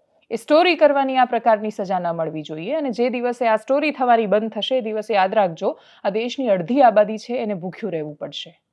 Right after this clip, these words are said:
આ દેશનો એક પણ માણસ ભૂખ્યો નહીં રહે અને કોઈ ઘર વગરનું નહીં હોય માણસ જો આપણે ત્યાં થતા આર્થિક અપરાધો રોકાઈ જશે જે લાખો કરોડમાં થાય છે અને અનેક વાર થાય છે, સામે નથી આવતા. આ પૈસા છે એ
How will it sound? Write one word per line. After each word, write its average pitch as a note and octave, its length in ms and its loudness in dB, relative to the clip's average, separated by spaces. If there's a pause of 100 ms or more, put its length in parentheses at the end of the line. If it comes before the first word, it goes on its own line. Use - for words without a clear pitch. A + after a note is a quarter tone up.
(540)
આ - 40 -4
દેશનો A#3 340 0
એક B3 220 -2
પણ D4+ 160 6
માણસ B3+ 360 0
ભૂખ્યો A3 320 0
નહીં C4+ 220 2
રહે C#4 240 4
અને D4+ 200 4
કોઈ C4+ 260 0
ઘર A3 280 2
વગરનું A#3 460 2
નહીં A3 200 -2
હોય A3+ 140 -2
માણસ G#3 420 -2
જો A#3 60 0
આપણે G#3+ 300 2
ત્યાં G#3+ 160 -2
થતા G#3 240 -4
આર્થિક F#3 360 -2
અપરાધો A3+ 380 2
રોકાઈ F#3+ 360 0
જશે A#3 400 -4 (280)
જે A3 120 4
લાખો F#3+ 420 2
કરોડમાં C4 500 4
થાય E3+ 260 -6
છે B3+ 140 -6
અને C#4+ 100 -2
અનેક A3+ 420 2
વાર F3+ 180 4
થાય E3 260 -4
છે, D#4 120 -4
સામે A#3 420 4
નથી F3 300 -6
આવતા. C#3+ 420 -8 (1160)
આ G#3+ 80 4
પૈસા B3 420 2
છે D4 280 0
એ C4+ 380 0